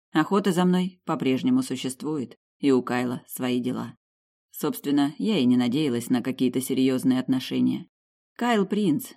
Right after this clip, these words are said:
и пусть, как Мак рассказывал, он скоро поменяет свой титул на герцога, у нас все равно огромная разница в положении.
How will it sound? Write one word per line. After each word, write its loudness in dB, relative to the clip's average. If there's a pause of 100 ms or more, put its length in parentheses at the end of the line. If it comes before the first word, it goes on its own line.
и 0
пусть, -2
как -2
Мак 0
рассказывал, -4
он 2
скоро -4
поменяет -2
свой 0
титул 0
на 2
герцога, -4 (460)
у 2
нас 2
все -10
равно -2
огромная 0
разница -4
в -20
положении. -4